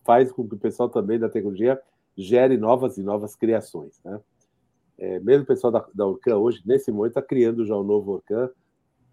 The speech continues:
que vai fazer outras coisas que ainda o Orkan atual não faz. Mas tava lá, ele testou e aprovou. Ele falou, "Olha, realmente o Orkan faz coisas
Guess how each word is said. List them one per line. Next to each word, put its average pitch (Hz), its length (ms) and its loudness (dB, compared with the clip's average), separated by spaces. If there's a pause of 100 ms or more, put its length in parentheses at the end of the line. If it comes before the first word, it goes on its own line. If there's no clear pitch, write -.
(100)
que 107 60 -4
vai 113 100 2
fazer 110 420 -2
outras 120 420 -2
coisas 113 540 -4
que 117 120 -2
ainda 110 320 -2
o 107 40 -2
Orkan 107 260 -6
atual 101 340 -6
não 110 100 -8
faz. - 420 -20 (960)
Mas 208 380 -4 (280)
tava 208 240 0
lá, 165 340 2
ele 117 100 -6
testou - 580 2 (640)
e 185 340 -2 (340)
aprovou. 170 580 2 (180)
Ele 117 120 -10
falou, 123 260 -2
"Olha, 104 160 -2
realmente 131 560 2
o 160 40 -2
Orkan 135 400 -2 (360)
faz 127 480 2 (100)
coisas 123 480 0